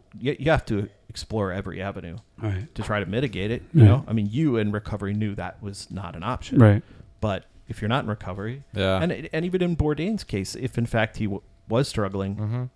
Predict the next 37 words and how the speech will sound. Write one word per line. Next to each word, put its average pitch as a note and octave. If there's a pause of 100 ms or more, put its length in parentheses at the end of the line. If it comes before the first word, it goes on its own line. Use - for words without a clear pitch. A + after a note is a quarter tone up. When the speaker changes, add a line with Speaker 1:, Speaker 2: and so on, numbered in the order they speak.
(340)
Speaker 1:
in G2
any F3
capacity, G2 (1600)
the G#2
bad A2+
boy A2+ (840)
image, A2
the G#2 (140)
Speaker 3:
Mm-hmm. A2
Speaker 1:
devil A2
may G#2+
care, G2+
globetrotter, G2+ (160)
Speaker 3:
Mm-hmm. A2 (460)
Speaker 1:
You A2+
know? C3+
Speaker 3:
Mm-hmm. A2
Speaker 1:
Like, G#2
Speaker 2:
Mm-hmm. G#2
Speaker 1:
is -
that, G#2+
how B2+
does A#2+
that B2
wash F#2
with G2+
Speaker 2:
Mm-hmm. F#2
Speaker 3:
I -
don't E2+
know. G2
Speaker 1:
abstinence G2
and G2+ (140)
Speaker 3:
No, -
I -
know. F#2
Speaker 1:
responsibility G#2
and, G2